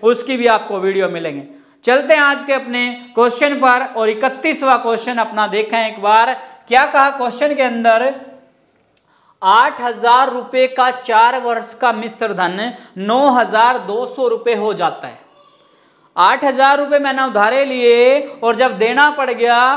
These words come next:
तो नौ हजार दो सौ बीस रुपए दिए। लिया कितना? आठ हजार, और देना पड़ गया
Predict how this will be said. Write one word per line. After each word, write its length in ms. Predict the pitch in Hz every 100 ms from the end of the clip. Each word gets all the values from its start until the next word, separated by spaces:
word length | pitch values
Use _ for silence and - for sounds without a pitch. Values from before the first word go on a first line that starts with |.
| 277 -
तो 80 | 233
नौ 260 | 233 269 294
हजार 460 | 269 233 240 247
दो 220 | 214 233
सौ 200 | 240 254
बीस 300 | 202 240 269
रुपए 340 | 247 226 226 226
दिए। 580 | 220 220 240 269 - - 180
लिया 340 | 208 262 294
कितना? 420 | 285 254 247 240 247
आठ 440 | 240 180 208 254 247
हजार, 720 | 220 202 214 214 226 254 269 - -
और 180 | 214 220
देना 420 | 185 208 240 269
पड़ 220 | 277 240
गया 560 | 214 202 214 208 214 233